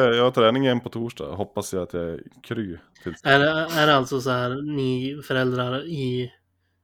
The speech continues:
Speaker 2: med, medans barnen har träning som åker iväg och fixar, eller är det, har ni en egen?
Speaker 1: Eh, nej, vi har ju en egen, men det är ju samma tid som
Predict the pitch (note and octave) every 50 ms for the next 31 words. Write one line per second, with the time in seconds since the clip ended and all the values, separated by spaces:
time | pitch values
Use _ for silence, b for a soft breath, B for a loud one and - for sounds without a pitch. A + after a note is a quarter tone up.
0 | _ _ _ _ _ _ _ _ _ _ - D#3+ C#3 B2+ B2+ D3+ F3 D#3+ C#3+ C3+
1 | B2+ B2+ B2+ B2+ B2 A#2+ - D#3 E3 E3 E3+ F3 F3 F3+ F3 D3 C#3+ D3+ D3+ C#3
2 | B2+ B2 B2 A#2+ B2 A#2 - B2+ B2+ C3 C#3 E3 C#3+ B2 B2 A#2 - - C3 B2
3 | B2 B2 B2 - - B2+ B2 B2 B2 B2 B2 B2 B2 B2 B2 B2+ C3 C#3 D3 C#3+
4 | D3 D3 D3+ D3+ D3+ D#3 _ _ _ _ _ _ _ _ _ - C3 B2 - -
5 | B2+ B2+ C3 C3 B2+ B2+ B2+ B2+ B2+ B2+ B2 B2 A#2+ B2 A#2+ - C3 C3 C3+ D3
6 | C#3 C3 B2+ B2 B2 C3 D3+ D#3+ B2 B2+ C3 - _ _ _ _ _ _ _ _
7 | _ _ _ _ _ _ _ _ - - - - - - - - - - - -
8 | - G2+ G#2 G#2 G#2+ A2 A2 G#2 G2 G2 G#2+ G#2 G#2+ A#2 A#2 G#2+ F#2+ F#2 F#2 -
9 | - A#2 G#2 G2 G2+ A2+ G#2+ G2 F#2+ G2 G2+ G#2 A2+ A2 G#2 G2+ F#2+ F#2 - -
10 | G2 F#2 F#2 F#2 F#2 F2+ F2 F2 - _ _ _ _ _ _ _ - A#2 A2 G2+
11 | G2 E2+ - - F#2+ F#2 F#2 F2+ F2 E2+ E2+ E2+